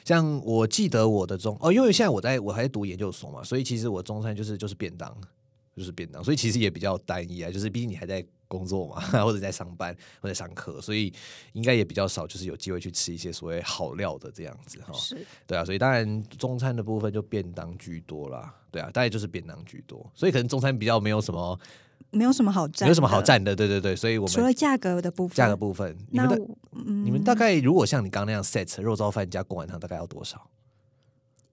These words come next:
Speaker 2: 一五零起跳哦。
Speaker 1: What？
Speaker 2: 嗯。
Speaker 1: 一五零？
Speaker 2: 差不多，加起来。
Speaker 1: 呃，
Speaker 2: 就整个组合
Speaker 1: 哇哦。
Speaker 2: 加起来。
Speaker 1: 肉燥饭加贡丸汤一百五。
Speaker 2: 然后再加烫青菜。
Speaker 1: 这样一百五。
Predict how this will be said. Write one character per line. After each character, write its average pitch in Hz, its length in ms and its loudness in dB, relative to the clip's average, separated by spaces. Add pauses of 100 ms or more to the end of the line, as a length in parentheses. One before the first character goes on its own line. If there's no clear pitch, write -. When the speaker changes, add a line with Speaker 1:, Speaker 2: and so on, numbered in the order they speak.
(180)
Speaker 2:
一 277 120 2
五 220 160 2
零 160 240 0
起 - 200 -6
跳 165 280 -6
哦。 214 220 -8
Speaker 1:
What？ 330 520 8 (720)
Speaker 2:
嗯。 185 120 4
Speaker 1:
一 233 140 8
五 156 180 6
零？ 101 280 0 (500)
Speaker 2:
差 165 180 -4
不 160 100 -6
多， 202 300 -8 (560)
加 240 240 -2
起 - 220 -8
来。 185 220 -14 (840)
Speaker 1:
呃， 85 500 -6 (1160)
Speaker 2:
就 320 100 4
整 190 180 4
个 170 100 4
组 156 280 -8
合 - 160 -10
Speaker 1:
哇 190 180 2
哦。 156 60 -2
Speaker 2:
加 180 160 -4
起 - 240 -10
来。 - 80 -20 (300)
Speaker 1:
肉 175 200 10
燥 147 180 8
饭 104 220 2
加 98 160 2
贡 95 220 -4
丸 78 160 -6
汤 85 220 -10
一 95 80 -8
百 - 120 -4
五。 185 40 2
Speaker 2:
然 190 80 0
后 196 60 0
再 226 180 0
加 196 580 -2
烫 208 220 0
青 170 260 0
菜。 175 260 -10
Speaker 1:
这 135 80 2
样 110 100 0
一 104 60 -4
百 - 240 -8
五。 76 140 -12